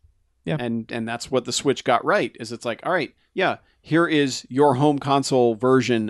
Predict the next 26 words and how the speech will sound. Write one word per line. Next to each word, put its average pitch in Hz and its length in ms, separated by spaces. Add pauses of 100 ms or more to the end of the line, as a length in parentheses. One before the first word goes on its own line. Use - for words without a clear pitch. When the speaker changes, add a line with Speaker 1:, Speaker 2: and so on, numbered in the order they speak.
Speaker 2:
of 113 220
controls 113 760 (600)
on 120 160
a 113 40
portable 127 360
system." - 420 (380)
And 123 160
not 120 260
like, 117 240
"All 240 120
right, 202 180
well, 156 240
we, 135 140
you 185 140
know, 175 120
we 165 120
don't 165 100
have 165 140
all 160 140
the 151 80
triggers 143 720
and, 120 280
you 139 80
know, 120 80
you 120 180
may, 120 260